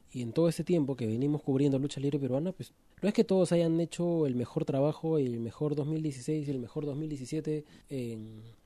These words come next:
en su historia, ¿no? O sea, hay bastantes que han estado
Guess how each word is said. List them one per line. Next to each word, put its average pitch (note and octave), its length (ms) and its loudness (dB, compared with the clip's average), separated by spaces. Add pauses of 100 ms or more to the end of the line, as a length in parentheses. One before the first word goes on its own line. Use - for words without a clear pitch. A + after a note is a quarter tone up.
(100)
en B2+ 120 -2
su - 80 -8
historia, D#3+ 380 6
¿no? G3 220 -2
O D#3+ 100 -6
sea, B2+ 240 -2
hay D3+ 200 4
bastantes G3+ 600 2
que D#3+ 200 -2
han E3+ 160 0
estado F3 520 2